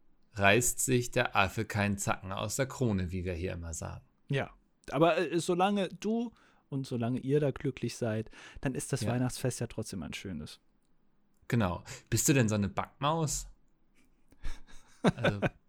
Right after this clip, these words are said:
Speaker 1: backst du auch mal ein paar Kekse zwischendurch? Weil du backst ja viel Pizza, wie wir alle wissen.
Speaker 2: Ich backe nicht, ich backe.
Speaker 1: Danke, dass du mich darauf hingewiesen hast.
Speaker 2: Ähm, aber, äh, also, so Plätzchen, ähm, habe ich letztes Jahr mal gemacht,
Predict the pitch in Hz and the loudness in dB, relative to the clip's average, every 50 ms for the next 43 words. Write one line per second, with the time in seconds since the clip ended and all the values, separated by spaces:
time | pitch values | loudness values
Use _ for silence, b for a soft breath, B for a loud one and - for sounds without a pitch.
0 | _ _ _ _ - 127 123 - - - 131 110 107 110 104 98 - 110 101 - | _ _ _ _ 2 2 2 2 0 0 0 0 0 -2 -2 -2 -4 -6 -6 -2
1 | - 117 120 - - 147 - - 151 127 143 147 123 127 117 120 - - 131 131 | -2 -2 -2 -2 -4 -8 -8 -8 -6 -4 -2 0 2 2 2 2 6 6 6 6
2 | - - - 139 131 - - 143 135 - - 151 127 - - - 90 85 87 92 | 6 4 4 4 4 4 0 -2 -2 4 4 4 4 4 0 -4 -6 -6 -8 -10
3 | 92 90 95 92 - - 107 95 92 98 98 95 - _ _ _ _ _ - - | -10 -8 -8 -10 -10 -10 -12 -12 -12 -12 -14 -16 -16 _ _ _ _ _ -10 -10
4 | 131 - - _ _ - - 127 151 - 208 202 196 170 - 156 143 - - - | -10 -10 -10 _ _ 2 2 2 4 6 6 6 6 4 4 2 0 0 -2 0
5 | - 110 - - - - - - _ _ _ _ _ _ _ B B B B B | 0 0 0 -2 -6 -8 -8 -10 _ _ _ _ _ _ _ B B B B B
6 | B - 92 104 123 123 143 117 90 82 98 92 - 98 98 90 - - 98 92 | B 2 2 2 4 2 2 0 0 0 -4 -6 -4 -4 -6 -4 -4 -4 -4 -2
7 | 95 95 98 92 90 87 95 - 85 87 101 113 127 123 117 117 117 120 120 120 | -2 -4 -4 -4 -6 -6 -6 -6 -6 -4 0 4 4 6 6 4 4 2 0 0
8 | 120 117 - - - 120 127 135 139 131 127 127 123 - 135 127 127 123 123 120 | -2 -4 -6 -6 -2 0 4 6 8 8 8 6 4 2 2 4 4 4 2 2
9 | - 135 127 147 139 B B B B - 151 143 - - 139 147 170 - - - | 2 2 4 4 2 B B B B 0 0 0 2 2 4 4 4 4 2 2
10 | 226 202 202 196 196 214 - - 151 147 147 147 147 143 143 131 - - - - | 4 4 4 4 2 -2 -2 2 4 4 4 4 2 0 -2 -4 -6 -8 -8 -6
11 | - - 165 175 - - 131 151 - - 202 185 - - 180 175 175 175 175 170 | -2 0 0 0 0 0 0 0 0 2 0 0 2 4 2 4 4 2 2 2
12 | 170 165 170 180 190 - - - - | 2 2 2 0 0 -4 -8 -20 -20